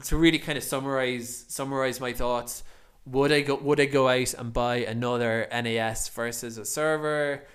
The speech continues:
Uh, I actually would. I have to be honest. I'm, you see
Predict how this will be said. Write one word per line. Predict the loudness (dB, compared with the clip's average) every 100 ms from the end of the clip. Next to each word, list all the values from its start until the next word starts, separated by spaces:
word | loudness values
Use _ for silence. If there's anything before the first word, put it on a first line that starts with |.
| -20 -20 -8
Uh, | -4 -2 -4 -4
I | -2
actually | -4 -4 -6 -6
would. | -2 -2 -2 -6 -8
I |
have | -4 -4
to | 0
be | 0
honest. | 0 -2 -6 -8
I'm, | -4 -4 -4 -10 -16 _ _ _
you | -16 -8
see | -4 0 0 -2 -12